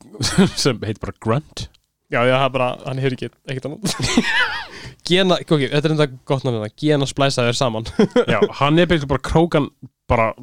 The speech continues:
Speaker 1: táningur.
Speaker 2: Já, eiginlega.
Speaker 1: Hann er bara Gena splæsaður saman af frá öllum bestu Kr-, Kroganununum.
Speaker 2: Mhm.
Speaker 1: Þú veist, hann nefnir um einhver-, einhverja fimm eða sex Krogan sem hann er bara svona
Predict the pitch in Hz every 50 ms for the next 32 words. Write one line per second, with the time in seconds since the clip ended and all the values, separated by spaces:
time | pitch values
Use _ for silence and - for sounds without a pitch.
0 | 117 _ _ _ - - - - - - 135 131 120 107 101 113 151 185 190 -
1 | - - 139 165 - _ _ - 139 135 135 135 _ _ _ _ _ - 120 127
2 | 135 131 139 135 131 131 120 131 - - 143 156 170 170 151 - 165 160 151 139
3 | 151 139 143 160 156 147 139 127 139 156 165 156 120 143 135 131 143 131 127 98
4 | - - - 147 - - - - - 135 127 117 98 101 - _ _ - - -
5 | - - - 135 135 131 131 123 123 113 113 113 113 110 110 110 107 107 120 147
6 | 160 - _ - 135 113 120 120 - _ _ _ _ _ _ _ _ _ _ _
7 | _ _ _ _ _ _ _ _ _ - 113 113 - - - - - _ _ -
8 | 107 117 120 113 92 117 123 120 131 131 _ - 135 127 120 123 127 131 123 113
9 | 98 123 120 110 107 117 120 117 117 120 107 - - 127 120 117 113 117 107 -
10 | 120 - - - - - 131 127 117 - 104 98 113 113 104 113 120 117 117 113
11 | 92 - 107 104 113 107 101 90